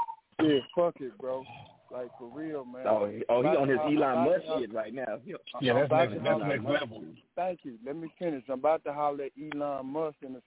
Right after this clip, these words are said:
Speaker 1: second. You know what I'm talking about? We need a rocket. Crush about to go to outer space. Worldwide Quest. We taking it with us. Planetarium, Smooth the Dude. It's up, man.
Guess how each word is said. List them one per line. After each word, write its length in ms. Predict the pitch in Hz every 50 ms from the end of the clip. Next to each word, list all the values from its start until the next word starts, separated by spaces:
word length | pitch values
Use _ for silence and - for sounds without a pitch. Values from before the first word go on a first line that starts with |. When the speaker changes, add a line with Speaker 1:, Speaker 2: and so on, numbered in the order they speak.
| -
Speaker 1:
second. 340 | - 156 147 135 - 127 113 _ _ _ _ _ _ _ _
You 100 | - 127
know 80 | 135 139
what 40 | 139 139
I'm 40 | 131
talking 200 | - 147 139 139
about? 180 | 139 135 131
We 100 | 127 139
need 200 | 139 143 139 127
a 40 | 131 120
rocket. 540 | 120 143 147 147 147 143 - 151 147 131 - _ _ _ _ _ _ _
Crush 300 | - - 156 151 151 139 127
about 240 | 135 147 139 135 -
to 100 | - 127 - - - _ - 143
go 200 | 139 139 139 135
to 120 | 139 -
outer 260 | 135 139 139 135 127 - _ _
space. 260 | - 139 135 135 123 _ _ - - _
Worldwide 640 | 123 127 147 151 147 143 139 143 139 135 135 131 _
Quest. 280 | - - 147 139 135 127 -
We 80 | 123 113 _ -
taking 300 | 151 143 139 139 139 135
it 160 | 135 135 123
with 180 | 131 131 131 127
us. 100 | 127 123 - - - - - - - - -
Planetarium, 840 | - 147 151 151 143 - - 165 151 151 147 143 143 143 143 139 131 _ -
Smooth 280 | - 143 139 143 143 135
the 60 | 131 120 -
Dude. 300 | 143 143 139 135 135 131 - _ _ _ _ - - - - -
It's 260 | 110 - - - -
up, 260 | 156 151 135 - -
man. 320 | 120 123 127 123 123 123